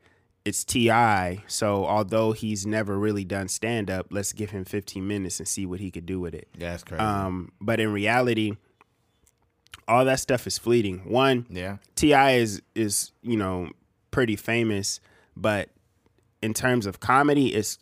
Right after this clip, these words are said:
Speaker 1: it's completely different. Like, you gotta be, you gotta be able to make people laugh. And com-, and comedy is, is strange because, um, all the audience really cares about is funny.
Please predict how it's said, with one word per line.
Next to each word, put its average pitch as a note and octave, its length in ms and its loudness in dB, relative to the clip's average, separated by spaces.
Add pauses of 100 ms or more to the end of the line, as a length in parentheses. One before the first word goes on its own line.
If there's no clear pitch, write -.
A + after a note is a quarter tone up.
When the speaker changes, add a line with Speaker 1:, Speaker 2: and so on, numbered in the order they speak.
Speaker 1:
it's G2+ 200 -4
completely F2 680 -6
different. F2 440 -10 (100)
Like, F2+ 280 -4
you A2+ 120 -2
gotta G#2+ 300 2
be, F#2 400 -4 (500)
you A2 180 -2
gotta A2 300 2
be F2+ 300 -6
able F#2 320 -4
to - 160 -8
make F#2 280 -6
people F2 280 -8
laugh. E2 480 -6
And F#2 300 -8 (320)
com-, D#3+ 280 2
and C3 160 2
comedy F3+ 460 4
is, C#3+ 160 2
is A2 140 -2
strange C3 580 2
because, G#2 680 -2 (960)
um, F#2+ 580 -2 (360)
all C3+ 580 8
the A2 240 4
audience A#2+ 540 4
really G#2+ 220 0
cares G#2+ 360 -4
about F2+ 280 -4
is - 120 -12
funny. F2 480 -8